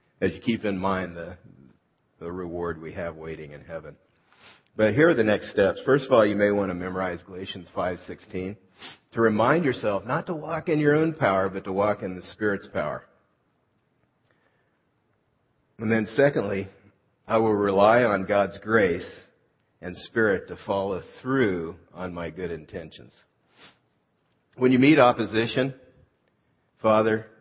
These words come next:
help me. Help me through this. I don't want to rely on myself. I don't want to strive through this on my own power, but I need your help. When you blow it, 'Father, that was wrong.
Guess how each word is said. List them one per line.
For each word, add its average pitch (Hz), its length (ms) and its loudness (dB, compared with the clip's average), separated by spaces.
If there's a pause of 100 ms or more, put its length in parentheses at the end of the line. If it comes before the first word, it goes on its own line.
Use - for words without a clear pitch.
(140)
help 107 300 -6
me. 80 200 -20 (440)
Help 101 200 -4
me 98 220 -10
through 90 240 -8
this. 82 200 -20 (760)
I 82 60 -8
don't 110 120 -2
want 127 120 6
to 127 40 6
rely 110 300 4
on 98 120 2
myself. 87 520 -8 (140)
I 85 60 -10
don't 104 120 -6
want 117 180 -2
to - 80 -14
strive 104 520 -2
through 104 220 -6
this 95 240 -8 (480)
on 92 160 -2
my 87 160 -2
own 92 220 -4
power, 78 300 -8
but 95 140 -8
I 101 100 -2
need 110 220 0
your 101 160 -4
help. 95 300 -4 (360)
When 123 180 4
you 120 80 4
blow 127 340 6
it, 78 200 -6
'Father, 104 320 2
that 104 260 0
was 85 180 -12
wrong. 87 460 -8